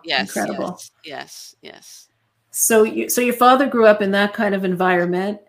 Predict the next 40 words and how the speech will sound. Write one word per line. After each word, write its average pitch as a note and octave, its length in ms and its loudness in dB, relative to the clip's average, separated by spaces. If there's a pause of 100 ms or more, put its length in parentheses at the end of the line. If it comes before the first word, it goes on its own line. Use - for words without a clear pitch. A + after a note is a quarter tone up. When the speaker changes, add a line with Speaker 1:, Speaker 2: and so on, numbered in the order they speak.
Speaker 2:
and F#3 340 -6
Speaker 1:
My - 100 -10
father G3+ 340 -10
Speaker 2:
you G3+ 60 -6
Speaker 1:
grew A3 100 -8
up A3 100 -16
in A3 100 -20
that G3+ 140 -6
kind G3+ 140 -10
of F#3+ 100 -12
environment. F3 640 -8
His A#3 240 -12
home G3 380 -10
was E3+ 500 -8
a E3+ 40 -12
Chabad F#3 420 -8
house D3+ 280 -10
before F3 320 -14
there F3 140 -12
were D#3+ 100 -14
Chabad E3+ 400 -8
houses, C3 540 -14
before - 240 -16
there G3+ 100 -6
was A#3 140 -6
Speaker 2:
Mm. G#3+ 40 -10
Speaker 1:
such F#3 120 -16
a - 160 -14
concept. D#3+ 640 -10 (380)
Uh, D3+ 160 -10
my D#3 140 -12
grandfather F3 600 -6
built D#3+ 280 -12
a C#3+ 80 -16
secret - 400 -18
mikveh F3 640 -10 (160)
under D3 240 -16
the - 80 -14
kitchen - 360 -18
floor F3+ 580 -14